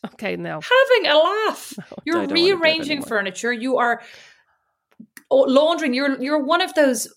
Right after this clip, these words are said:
Speaker 2: laundry people on Instagram who does all the cleaning. Check out what I just did to my bed. I just sprinkled vinegar and bi-, cu-, bi-, potassium bicarbonate all over my bed and it smells like heaven. I do this once a week.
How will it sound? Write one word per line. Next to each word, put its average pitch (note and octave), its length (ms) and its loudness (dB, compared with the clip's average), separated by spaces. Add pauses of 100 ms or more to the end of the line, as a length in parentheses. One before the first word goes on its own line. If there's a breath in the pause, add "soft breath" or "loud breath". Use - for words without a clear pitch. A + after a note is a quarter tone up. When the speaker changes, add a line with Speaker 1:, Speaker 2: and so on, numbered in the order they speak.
(320)
Speaker 2:
laundry C4 800 0
people G#3 420 0
on G3 380 -4
Instagram G#3 560 -4
who G#3 180 2
does G#3+ 200 0
all B3 340 4
the A3+ 80 -2
cleaning. A3+ 440 -6 (300 loud breath)
Check C5 280 2
out C4+ 60 -4
what D4+ 100 4
I D4 60 4
just D4+ 160 -6
did F4 160 -2
to F4 100 -12
my F4+ 120 -2
bed. F#4 260 2
I F#3 60 0
just A#3+ 160 -8
sprinkled C#4+ 380 -6
vinegar A#4 520 2 (300 loud breath)
and G#3 260 -8
bi-, C#4+ 240 2 (140)
cu-, - 160 -6 (100)
bi-, D4+ 160 4
potassium G#4+ 720 0
bicarbonate F#4 600 0
all C#4+ 160 4
over G4 220 2
my F4 140 -2
bed C#4+ 240 2
and A#3 100 -4
it A3 120 -10
smells C5 520 2
like G#4+ 280 2
heaven. C#4+ 340 -2
I G#3 80 0
do E4+ 220 -2
this A#3+ 200 -2 (520 loud breath)
once A3 380 -2
a F#3+ 40 -2
week. G3 400 -4